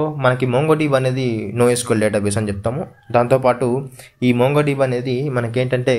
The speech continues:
జేసన్ ఫార్మాట్‌లో మనకి డేటా అనేది తీసుకుంటుంది. ఓకే, it is highly scalable and flexible database. Comparing to మనము, ఆ, ఇందాక ఎస్క్యూఎల్ చూసాం కదా, అక్కడ దాంతో కంపేర్ చేసుకుంటే ఇది highly scalable and flexible database ఇక్కడ.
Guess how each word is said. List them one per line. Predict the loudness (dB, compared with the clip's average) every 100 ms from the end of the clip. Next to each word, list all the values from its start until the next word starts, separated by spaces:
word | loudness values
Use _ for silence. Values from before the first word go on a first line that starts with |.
| -2 -6 -14 -20 -20 _
జేసన్ | 2 4 4 0
ఫార్మాట్‌లో | 0 0 0 0 0 0
మనకి | -2 -4 -4 -2
డేటా | 0 2
అనేది | 0 -2
తీసుకుంటుంది. | -6 -6 -8 -8 -10 -6
ఓకే, | -2
it | -2 0
is | 2
highly | 2 0 0
scalable | 0 0 2 0
and | -2
flexible | -4 -4 -4 -4
database. | -2 -4 -8 -12 -14 0
Comparing | 2 4 2 0 0
to | 0
మనము, | 0 -4 -4 -6 -10 _ _ _ -4
ఆ, | -2 0 0 -2 -6 -10 -18 _ _
ఇందాక | -2 2 2
ఎస్క్యూఎల్ | 2 0 0 0
చూసాం | 0 0 0
కదా, | -2 -2 -6
అక్కడ | 0 2 2
దాంతో | 0 0
కంపేర్ | 0 0 2 0
చేసుకుంటే | -2 -2 0
ఇది | 2 2
highly | 0 -2
scalable | -2 -2 0 -2
and | -2
flexible | -4 -4 -4 -2
database | -4 -8 -12
ఇక్కడ. | -14